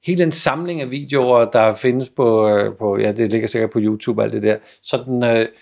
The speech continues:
"Don't celebrate before, øh, øh, f-,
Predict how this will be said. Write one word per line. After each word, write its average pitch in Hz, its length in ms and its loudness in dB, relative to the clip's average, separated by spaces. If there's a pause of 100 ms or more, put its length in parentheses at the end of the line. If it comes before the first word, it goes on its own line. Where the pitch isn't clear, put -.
(380)
"Don't 143 220 4
celebrate 123 960 2
before, 120 840 4
øh, 107 540 2 (500)
øh, 110 300 4
f-, - 320 -12